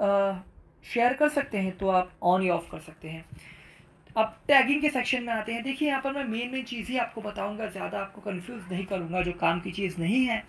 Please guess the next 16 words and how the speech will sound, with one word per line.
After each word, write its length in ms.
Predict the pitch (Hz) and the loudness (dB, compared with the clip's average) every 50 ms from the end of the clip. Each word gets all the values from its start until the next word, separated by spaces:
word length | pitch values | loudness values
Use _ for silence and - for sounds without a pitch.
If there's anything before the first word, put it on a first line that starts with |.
| - - - - - - - - - - - - | -14 -20 -20 -20 -20 -20 -20 -20 -20 -20 -16 -14
वो 300 | 143 143 208 269 294 302 | -8 -2 0 2 2 2
नहीं 260 | 262 202 175 180 190 | 2 0 0 0 0
बताऊंगा। 420 | 165 156 147 151 135 143 147 147 - - - - - - - - - - - - | 0 -2 -2 -2 -4 -4 -4 -6 -10 -10 -12 -14 -20 -20 -20 -20 -20 -18 2 4
Tagging, 340 | 220 190 185 165 185 185 175 156 - - - _ _ - - | 6 6 6 6 4 0 -2 -4 -6 -12 -20 _ _ -2 2
who 100 | 262 294 294 | 2 4 4
can 180 | 320 320 320 269 | 4 4 4 4
see 200 | - - 269 269 277 - | 4 4 4 4 4 4
post 320 | 233 226 233 220 - - - - - | 2 0 0 0 -2 -8 -12 -2 0
that 220 | 208 208 202 - 220 | 2 2 2 0 0
you 160 | 208 208 208 | 0 2 2
are 140 | 220 220 214 - - | 2 2 0 -2 0
tagged 300 | 214 208 202 196 190 - | 0 2 2 2 0 -2
in 160 | 240 220 220 220 - - | -2 -2 -2 -4 -6 -4
on 160 | 196 190 180 180 185 | -2 -2 0 0 0
your 120 | 190 196 214 - - - | -2 -2 -4 -8 -12 -12
profile, 420 | 220 180 - - 185 165 151 147 | -12 -8 -4 -2 -2 -2 -2 -4